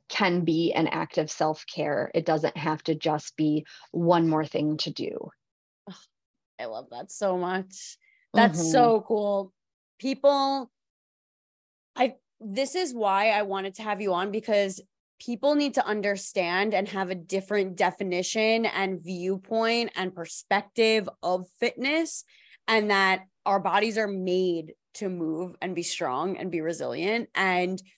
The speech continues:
Speaker 2: you know, fight, fight disease, fight infections. And what are ways to do that? Moving your body and
Speaker 1: Mm-hmm.
Speaker 2: knowing that you don't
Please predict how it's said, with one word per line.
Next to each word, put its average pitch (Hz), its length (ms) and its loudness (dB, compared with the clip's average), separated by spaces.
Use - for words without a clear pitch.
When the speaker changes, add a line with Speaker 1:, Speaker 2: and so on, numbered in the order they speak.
Speaker 2:
you 185 100 -2
know, 131 100 -4
fight, 208 600 2
fight 254 260 4
disease, 240 600 0
fight 254 260 4
infections. 226 840 -2
And 196 380 -2
what 185 200 4
are 196 120 4
ways 208 500 -2
to 240 100 -6
do 294 160 0
that? 156 300 2
Moving 175 600 -2
your 233 160 0
body 165 580 -8
and 202 460 4
Speaker 1:
Mm-hmm. 220 400 0
Speaker 2:
knowing 294 440 4
that 240 220 0
you 220 240 -6
don't 208 380 2